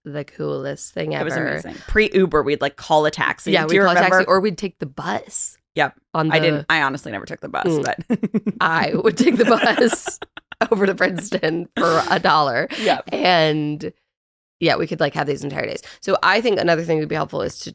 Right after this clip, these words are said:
Speaker 1: kind of talk through, 'cause people are like, "I don't understand, like, you lived without your parents at age fourteen, like, how?" So just the actual logistics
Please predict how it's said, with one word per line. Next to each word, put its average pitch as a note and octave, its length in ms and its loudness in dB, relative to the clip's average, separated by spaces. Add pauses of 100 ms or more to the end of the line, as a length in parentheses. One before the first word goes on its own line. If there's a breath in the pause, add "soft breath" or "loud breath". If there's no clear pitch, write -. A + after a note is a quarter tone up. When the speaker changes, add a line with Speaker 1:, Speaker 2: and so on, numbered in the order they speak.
Speaker 1:
kind D#3+ 160 -2
of D3 120 -6
talk D3+ 300 -4
through, D3 360 -4
'cause D#3 160 -8
people F3+ 240 -4
are E3+ 60 0
like, D3 160 -4
"I - 80 -6
don't C#3+ 180 -4
understand, C#3 420 -6
like, C3 120 -6
you C#3+ 160 -8
lived C#3+ 240 -6
without D3 240 -8
your C#3 80 -6
parents C#3+ 420 -8
at - 140 -8
age C#3+ 180 -10
fourteen, C#3+ 400 -8
like, - 220 -10 (420 soft breath)
how?" D3 680 -2 (400 loud breath)
So E3 160 -4
just D3+ 260 -6 (240)
the D#3+ 160 -4
actual D3 460 -2
logistics - 880 -10